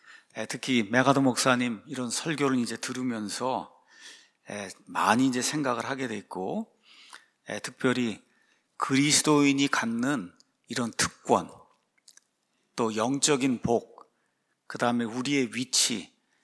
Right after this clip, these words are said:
에, 이런 거에 대해서 알려주는 이 에베소서 이 말씀 강해가, 에, 요즘 저에게는 참 큰 기쁨이 됩니다. 특별히,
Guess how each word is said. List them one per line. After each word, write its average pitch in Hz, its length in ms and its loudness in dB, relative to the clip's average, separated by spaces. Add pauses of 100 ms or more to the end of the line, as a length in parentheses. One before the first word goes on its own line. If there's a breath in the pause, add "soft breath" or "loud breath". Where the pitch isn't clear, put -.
(140)
에, 110 80 -2
이런 131 260 4
거에 143 200 2
대해서 117 760 -4 (300 loud breath)
알려주는 120 760 0 (240)
이 117 160 -6 (100)
에베소서 113 760 0 (240)
이 135 140 -2
말씀 123 360 4
강해가, 120 800 0 (600 loud breath)
에, 113 180 -2
요즘 131 320 0
저에게는 123 720 -2
참 120 380 2 (280 loud breath)
큰 156 160 -4
기쁨이 143 460 2
됩니다. 107 600 -6 (400)
특별히, 131 580 0